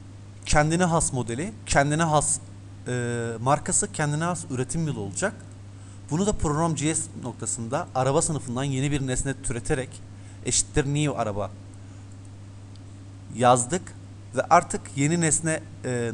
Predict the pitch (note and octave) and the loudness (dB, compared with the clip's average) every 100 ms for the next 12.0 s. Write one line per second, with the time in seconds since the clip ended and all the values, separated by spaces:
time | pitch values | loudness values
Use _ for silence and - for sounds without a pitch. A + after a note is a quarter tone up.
0 | A2 C#3+ - F#3 E3+ D3+ - E3 E3 - | 2 2 4 2 2 0 -2 2 4 4
1 | F#3 D#3 E3 F3+ - - - - - D#3+ | 4 0 0 0 2 0 -6 -14 -2 0
2 | - D#3 C#3 F3+ - C#3+ C#3+ G#3 - C#3+ | 2 2 2 0 0 0 0 -2 0 0
3 | D3 C3 B2 C3 C3 E3+ G3+ - - D#3 | 2 0 -2 -2 -2 -2 -6 -8 -6 -4
4 | D3+ C3 F3+ - C3+ A#2+ C3+ C3+ D#3 G3 | -2 0 0 -2 -2 0 0 2 0 0
5 | - - - - C#3 C#3 E3 E3 - F#3 | -4 -14 -16 -8 -2 0 0 0 -2 -2
6 | - B2 A#2+ A#2+ - - A2+ G#2+ - - | -6 -6 -4 -4 -6 -12 -12 -12 -14 -16
7 | - - - B2+ C#3 G2+ C3+ D3+ C#3+ C3+ | -16 -14 -8 -8 -8 -8 -6 -2 -2 -2
8 | B2+ C3+ C3+ E3+ D3+ D3 C#3+ - C3+ B2+ | -2 -2 -2 -2 -2 -4 -6 -8 -8 -6
9 | A#2+ - - - - - - - - - | -6 -6 -8 -8 -10 -10 -10 -10 -8 -4
10 | D#3+ D#3 E3 F3+ D3 D3 - E3 E3 D#3 | -2 0 2 2 2 0 2 0 0 2
11 | C#3+ D3+ D3+ C3 A2+ G#2 - G#2 G2+ G2 | 2 2 0 0 -2 -4 -4 -4 -6 -8